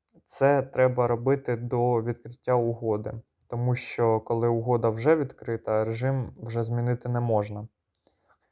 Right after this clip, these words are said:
На деяких парах, е, стоїть автоматично режим хеджування, але я раджу кожен раз перевіряти його. І важливо,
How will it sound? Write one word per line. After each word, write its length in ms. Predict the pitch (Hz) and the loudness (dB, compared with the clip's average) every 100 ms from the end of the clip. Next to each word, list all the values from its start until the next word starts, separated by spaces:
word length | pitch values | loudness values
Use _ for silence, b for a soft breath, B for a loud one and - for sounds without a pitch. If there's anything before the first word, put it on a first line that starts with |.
| _ - | _ -2
На 140 | 113 | 0
деяких 500 | 123 147 139 139 - | 4 4 4 -4 -8
парах, 520 | - 127 123 123 - _ _ - | 0 2 2 -2 -8 _ _ -6
е, 120 | 120 | -4
стоїть 360 | 117 - 123 120 | -4 -4 -4 -2
автоматично 840 | 113 123 120 113 123 117 - 135 131 - | -4 -4 -6 -4 -6 -6 -6 -8 -8 -12
режим 360 | 127 131 135 131 | -4 -2 0 -2
хеджування, 840 | - 127 131 127 123 120 120 - - _ - | -4 -2 0 2 2 0 -4 -6 -12 _ -8
але 420 | 120 151 170 151 | -2 2 4 4
я 240 | 127 135 127 | 4 2 4
раджу 580 | 127 123 123 120 117 117 | 2 2 -2 0 -2 -2
кожен 260 | 120 120 | -4 -4
раз 220 | 117 123 123 | -2 -2 -4
перевіряти 680 | 113 120 117 113 107 110 | -6 -2 0 0 -2 -4
його. 280 | 110 117 117 - _ _ _ _ _ _ _ _ | -6 -6 -12 -14 _ _ _ _ _ _ _ _
І 100 | 135 | 0
важливо, 600 | 123 127 127 123 113 113 | 4 4 4 2 0 -4